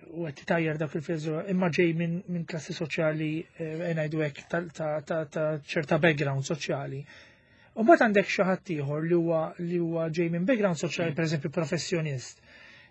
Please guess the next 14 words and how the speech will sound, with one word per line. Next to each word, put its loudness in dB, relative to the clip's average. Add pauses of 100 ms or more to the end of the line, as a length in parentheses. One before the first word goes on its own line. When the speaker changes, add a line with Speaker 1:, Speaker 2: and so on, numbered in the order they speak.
Speaker 1:
illi, 2
eh, 4
qed -2
jonfoq 2 (100)
inqas. -2
Hemmhekk, 4
hemmhekk 2 (320)
tibda 2
ssir 0
Speaker 2:
Fil-fatt 2
Speaker 1:
differenza. 8
Speaker 2:
jiena 6
naħseb, 0 (180)
ehm, 0